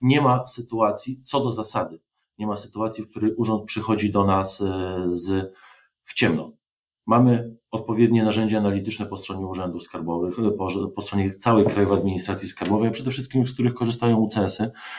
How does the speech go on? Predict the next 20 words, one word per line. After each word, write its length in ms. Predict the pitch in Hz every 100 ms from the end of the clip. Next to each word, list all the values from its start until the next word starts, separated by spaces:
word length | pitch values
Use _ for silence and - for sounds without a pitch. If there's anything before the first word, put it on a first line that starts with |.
| - _
które, 360 | - 107 104 104 - _
e, 380 | 101 101 98 98 -
typują 380 | 107 123 113 101
do 120 | 95
kontroli, 460 | 87 85 82 80
sprawdzają 720 | 78 92 90 104 98 90 87 - _ -
nasze 240 | 85 -
J 220 | 127 131 92
P 140 | 90
K-i, 280 | - 87 87 - _
nasze 340 | 90 90 104 101
dane 300 | 104 98 90
finansowe, 720 | - 104 110 - 85 85 85
e, 640 | 85 87 87 85 87 87
dane 320 | 87 101 107
z 180 | 104 -
innych 240 | 110 110 -
pozostałych 600 | 101 101 95 98 98 - 98
systemów, 520 | - 104 - 85 80 _
prawda? 320 | 85 85 101